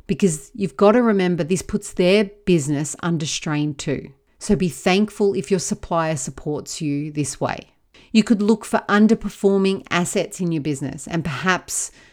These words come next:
reduce them and sell them off. You could temporarily close some of the activities in your business, ones that aren't necessarily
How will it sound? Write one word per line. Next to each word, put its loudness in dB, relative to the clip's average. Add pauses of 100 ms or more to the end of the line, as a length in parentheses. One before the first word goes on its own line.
(340)
reduce 2
them 4 (340)
and 2
sell 0
them 2
off. -6 (240)
You 2
could 4
temporarily 6
close 0
some 0
of 0
the 2
activities 4
in 0
your 2
business, -2 (200)
ones 0
that -4
aren't -2
necessarily 0